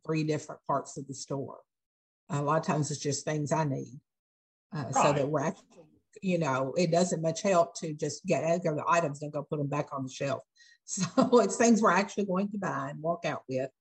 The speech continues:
Speaker 1: And sometimes they have their own money to buy a treat or something, you know. Uh, and I'll say, "Okay, you know, we walked into the front of the store. You can hear the doors, you know, people coming and going and the cash registers."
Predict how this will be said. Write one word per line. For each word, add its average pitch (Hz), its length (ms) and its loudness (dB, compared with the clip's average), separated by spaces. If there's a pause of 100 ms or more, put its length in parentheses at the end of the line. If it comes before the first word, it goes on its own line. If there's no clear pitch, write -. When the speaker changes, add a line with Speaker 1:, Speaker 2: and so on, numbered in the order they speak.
(300)
Speaker 1:
And 240 120 8
sometimes 214 420 4
they 190 120 2
have 185 180 0
their 151 160 -4
own 160 200 0
money 143 340 -4
to - 100 -18
buy 135 240 -2
a 139 40 -8
treat 147 500 -6
or 147 100 -6
something, 135 520 -6
you 135 100 -6
know. - 140 -12 (560)
Uh, 180 320 6
and 180 180 4
I'll 170 140 4
say, 170 240 0
"Okay, 151 580 -2
you 160 100 -4
know, 143 100 -4
we 143 180 -4
walked 160 280 2
into 190 160 0
the 175 120 -6
front 180 220 -2
of 175 60 -4
the 180 60 -8
store. 160 360 -4
You 151 160 -2
can 135 180 -6
hear 151 160 -2
the 156 100 -10
doors, 165 720 -6 (280)
you 165 80 -4
know, 147 80 -4
people 170 320 -6
coming 170 320 -2
and 170 120 -4
going 160 400 0
and 147 120 -6
the 135 60 -10
cash 175 360 -4
registers." 160 520 -4